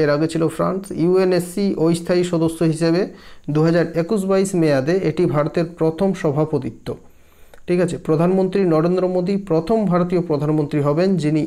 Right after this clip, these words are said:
ইউএসসি, ইউএনএসসি এর সভায় সভাপতিত্ব করবেন। ঠিক আছে, ইউএনএসসি এর পুরো নাম ইউনাইটেড নেশন সিকিউরিটি কাউন্সিল, এর হেডকোয়ার্টার অবস্থিত নিউ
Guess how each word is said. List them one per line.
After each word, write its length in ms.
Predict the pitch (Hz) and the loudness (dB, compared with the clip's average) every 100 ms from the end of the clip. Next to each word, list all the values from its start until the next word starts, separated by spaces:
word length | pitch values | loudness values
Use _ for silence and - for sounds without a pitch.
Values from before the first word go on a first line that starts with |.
| - | 0
ইউএসসি, 540 | 170 175 151 - - 190 220 - - - - - | 0 2 0 -2 -6 -6 -6 -12 -20 -20 -10 0
ইউএনএসসি 600 | 175 180 160 139 - 185 190 156 | 2 4 2 0 -4 -4 -2 -2
এর 80 | 147 | -2
সভায় 320 | 156 143 175 208 - | -2 0 0 0 -4
সভাপতিত্ব 480 | 147 131 139 139 139 160 | -4 -2 -2 -4 -2 -4
করবেন। 260 | 110 107 104 - - - - - - - - | -4 -10 -12 -16 -20 -20 -20 -20 -20 -20 -4
ঠিক 140 | 180 190 | -2 -2
আছে, 140 | 208 226 - - - 165 | -4 -10 -14 -20 -4 0
ইউএনএসসি 760 | 190 196 190 170 160 - 185 208 302 - 156 | 2 2 0 0 -2 -4 -6 -4 -6 -2 0
এর 80 | 151 151 | 0 0
পুরো 160 | 165 170 | 2 2
নাম 100 | 180 175 | 0 0
ইউনাইটেড 380 | 160 151 151 170 156 | 0 2 0 -2 -2
নেশন 220 | 147 165 156 | -2 -4 -4
সিকিউরিটি 380 | 147 156 156 160 156 | -4 -2 -2 -2 0
কাউন্সিল, 380 | 139 139 190 196 196 | -2 -2 -4 -6 -6
এর 80 | 143 117 | -6 -2
হেডকোয়ার্টার 520 | 139 147 165 170 170 | -4 0 0 0 0
অবস্থিত 300 | 156 151 165 156 139 | 0 -2 -2 -2 0
নিউ 140 | 143 | 2